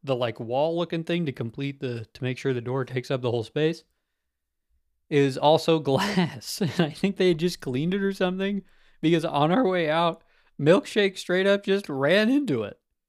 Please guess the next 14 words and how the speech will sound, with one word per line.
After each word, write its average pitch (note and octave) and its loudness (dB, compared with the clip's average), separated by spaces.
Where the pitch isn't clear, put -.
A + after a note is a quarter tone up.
She - -6
just F#3 -4
walked F3+ 2
blam C#3+ 0
right D3 4
into C#3+ -2
it. - -10
And C3+ -4
then C3+ -2
we, D3 0
we D3+ -2
took D#3+ -4
a G3 -2
second A2+ -4